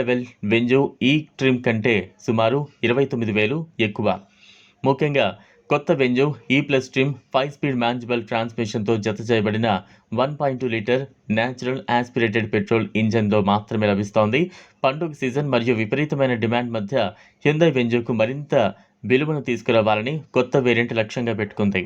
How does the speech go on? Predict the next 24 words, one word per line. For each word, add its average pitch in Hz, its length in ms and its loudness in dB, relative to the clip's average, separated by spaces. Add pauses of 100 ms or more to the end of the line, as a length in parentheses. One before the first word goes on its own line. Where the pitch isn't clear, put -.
(200)
Hyundai 185 240 0
Venue 139 260 -2 (220)
E - 100 4
Plus 135 240 2
ఫీచర్లు. 120 460 2 (240)
Hyundai 143 340 4
Venue 120 320 4 (240)
E - 20 4 (120)
Plus-లో 123 340 2 (520)
టీఎఫ్టీ 147 460 0 (600)
డిజిటల్ 139 440 0 (400)
ఇన్‌స్ట్రుమెంట్ 135 520 -2
క్లస్టర్, 120 400 0 (380)
అడ్జస్టబుల్ 131 520 -2 (120)
ఫ్రంట్ 135 320 -2
and 131 100 -2 (140)
రియర్ 131 200 2 (120)
హెడ్ 117 240 -4
రెస్ట్‌లు, 127 300 -2 (400)
సిక్స్టీ 151 400 0
is 131 160 -6
to 143 40 0 (120)
ఫార్టీ 120 340 0 (340)
రియర్ 131 220 4